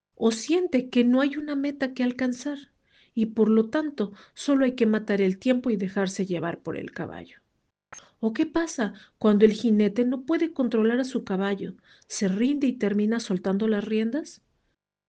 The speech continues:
Probablemente el peor y quizá más común escenario sea el siguiente. ¿Qué pasa si el jinete nunca aprendió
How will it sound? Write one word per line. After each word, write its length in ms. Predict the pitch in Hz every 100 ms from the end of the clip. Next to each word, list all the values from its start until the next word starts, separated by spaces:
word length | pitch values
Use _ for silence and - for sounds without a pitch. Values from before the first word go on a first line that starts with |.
| -
Probablemente 880 | - 262 302 320 320 311 311 - - _ _ - - - -
el 280 | 208 214
peor 520 | 214 226 240 247 247 - _ -
y 140 | 226
quizá 400 | 254 240 - 254
más 360 | 240 240 311 -
común 380 | - 233 226 226
escenario 760 | 247 214 185 190 190 226 294 - - -
sea 380 | - - 247 240
el 100 | 220
siguiente. 680 | - 185 175 185 170 - 151 _ _ _ _ - _ _ - _
¿Qué 220 | - 302
pasa 500 | 320 - 214 214 214
si 180 | 214 196
el 100 | 185
jinete 640 | - 185 175 190 190 190
nunca 540 | 190 202 262 277 254 226
aprendió 640 | 220 185 180 175 185 240